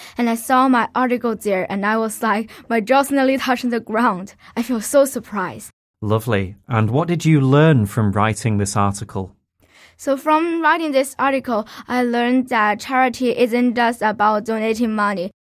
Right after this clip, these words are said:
Speaker 1: And as I mentioned in my article, thanking people and helping people is also a good way to show charity.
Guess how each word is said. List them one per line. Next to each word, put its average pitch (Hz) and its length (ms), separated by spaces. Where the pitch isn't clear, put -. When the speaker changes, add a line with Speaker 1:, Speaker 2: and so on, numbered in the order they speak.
Speaker 1:
And 220 200
as 214 340
I 220 280
mentioned 254 340
in 254 140
my 226 200
article, 214 460
thanking 294 420
people 302 440
and 208 280
helping 285 380
people 233 320
is 196 220
also 226 260
a 180 120
good 220 280
way 208 220
to 214 120
show 185 360
charity. 165 560